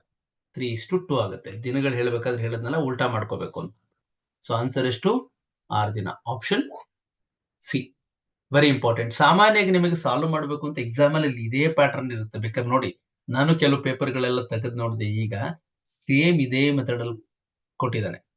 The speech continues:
So ಬಹಳ ಸಿಂಪಲ್ ಆಗಿರುತ್ತೆ. So ಇದು ಕೆಲವು ಟೈಪ್ಸ್,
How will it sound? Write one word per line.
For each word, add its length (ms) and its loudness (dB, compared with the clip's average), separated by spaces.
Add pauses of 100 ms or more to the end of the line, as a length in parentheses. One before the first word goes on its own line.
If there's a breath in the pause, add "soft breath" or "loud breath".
(140)
So 120 -6
ಬಹಳ 180 -4
ಸಿಂಪಲ್ 460 0
ಆಗಿರುತ್ತೆ. 600 -2 (400)
So 180 2
ಇದು 560 2 (540)
ಕೆಲವು 260 2
ಟೈಪ್ಸ್, 440 0